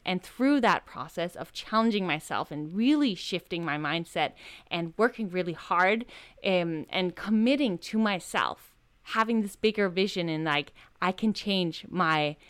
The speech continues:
m-, my vision of myself and my life if I do this, to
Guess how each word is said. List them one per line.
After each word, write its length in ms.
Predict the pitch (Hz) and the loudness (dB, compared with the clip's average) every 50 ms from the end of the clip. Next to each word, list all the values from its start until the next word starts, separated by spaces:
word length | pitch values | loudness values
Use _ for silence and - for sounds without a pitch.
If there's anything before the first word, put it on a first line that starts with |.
| - _ _ _ _ _ _ _ | -20 _ _ _ _ _ _ _
m-, 200 | - 190 190 - - | -8 -6 -6 -6 -4
my 240 | 185 185 175 180 175 | -2 2 2 2 4
vision 360 | 170 196 240 208 220 214 190 | 4 4 4 4 2 2 2
of 100 | 170 160 | 0 0
myself 440 | 160 151 151 - - 165 175 170 - | 0 -2 -4 0 2 2 2 2 0
and 80 | 170 170 | -4 -4
my 160 | 156 143 143 135 | -4 -4 -4 0
life 320 | 151 151 151 170 180 - | 2 2 2 2 0 -4
if 140 | - - - | -12 -12 -12
I 60 | 156 | -12
do 220 | 147 - 185 190 208 | -8 -6 -6 -2 2
this, 280 | 269 339 392 - - - - - - - - - _ _ _ - _ _ _ | 2 2 2 2 -4 -14 -20 -20 -20 -20 -20 -20 _ _ _ -20 _ _ _
to 120 | - 233 | -10 -10